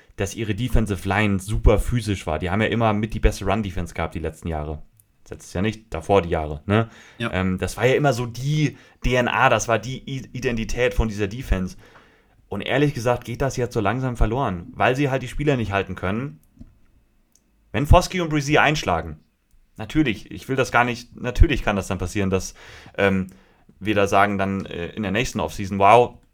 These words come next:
Speaker 1: die haben eingeschlagen, das wird für die Saints wieder dann die Stärke werden für die nächsten Jahre. Aber es ist halt einfach sehr viel Ungewissheit bei den
Speaker 2: Mhm.
Speaker 1: Saints, vor allem in der Defense.
Speaker 2: Das stimmt. Und ist vielleicht auch n-, nichts, worauf man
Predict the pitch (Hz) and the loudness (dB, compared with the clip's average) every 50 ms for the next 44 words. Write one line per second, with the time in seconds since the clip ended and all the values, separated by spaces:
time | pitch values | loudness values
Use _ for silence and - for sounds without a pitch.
0 | _ - 98 98 104 104 107 113 117 113 - 120 110 110 110 107 113 113 113 95 | _ -4 -2 0 2 2 2 2 0 -2 0 2 2 2 2 2 0 -2 -4 -4
1 | - - 104 98 98 - - - 101 110 110 - - - 107 101 101 95 92 - | -4 -2 -2 -2 -4 -6 -8 -4 -4 -4 -4 -4 -6 -6 -4 -4 -4 -4 -4 -2
2 | 104 107 107 107 - 107 98 104 98 101 98 98 98 92 - - 107 107 - 101 | -2 -4 -4 -6 -8 -2 0 0 2 2 0 -2 -4 -4 -2 0 0 0 0 -2
3 | 90 92 90 90 85 - 95 87 85 90 90 90 - - 95 92 85 - - - | -2 -2 -2 -4 -6 -8 -8 -6 -6 -4 -4 -6 -6 -6 -6 -8 -8 -10 -12 -6
4 | - 92 92 101 95 90 82 82 92 90 - - - 131 120 - - 117 113 123 | 0 2 4 4 4 2 -2 -4 -6 -6 -8 -8 -8 -6 -4 -4 -4 -4 -2 -4
5 | 117 - - 110 117 117 - - 113 113 113 110 - - - - - _ _ _ | -6 -4 -2 -2 -2 -2 -2 -2 -2 -2 -2 -4 -8 -14 -20 -20 -20 _ _ _
6 | _ _ _ - 170 180 156 131 107 104 98 - - 92 85 80 - - - - | _ _ _ 2 2 4 4 2 0 0 -2 0 0 0 0 0 -2 -8 -14 -18
7 | - - _ _ _ - - - 95 92 92 90 - 110 110 90 90 85 - - | -18 -20 _ _ _ -12 -6 -2 -2 0 0 0 -2 -2 -2 -2 -4 -4 -2 -2
8 | - - 87 104 110 113 - - 104 98 85 90 90 - - 76 76 - - - | 0 2 2 2 2 2 0 -2 -4 -4 -4 -6 -8 -10 -12 -12 -14 -14 -16 -20
9 | - _ _ _ _ _ _ _ _ _ _ _ _ _ _ _ _ _ _ _ | -20 _ _ _ _ _ _ _ _ _ _ _ _ _ _ _ _ _ _ _
10 | _ _ _ - 101 92 90 - - 104 107 107 107 - - - 107 101 107 110 | _ _ _ -10 -8 -8 -8 -2 0 0 2 2 0 -2 -2 0 0 0 0 0
11 | - 104 107 - 110 101 - - - - - - 110 110 110 110 113 113 110 - | -2 -6 -4 -2 -2 -2 -4 -6 -16 -20 -18 -8 -2 0 2 2 2 0 -2 -8
12 | - - 113 107 110 110 - 117 110 107 101 98 101 - | -8 -6 -4 -4 -4 -4 -2 0 0 2 0 0 -4 -8